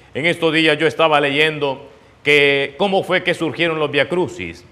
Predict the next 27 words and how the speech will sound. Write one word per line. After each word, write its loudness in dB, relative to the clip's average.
Pues 2
cuando 4
los 0
discípulos -4
se, 2
se -6
dieron 2
cuenta 0
de 6
la 6
muerte 0
de 4
Jesús, -2
mucha 2
gente 2
de 4
los 4
alrededores 4
de 2
Jerusalén -2
llegaban -2
para 4
ir 4
a 2
los 2
lugares 2
santos. -6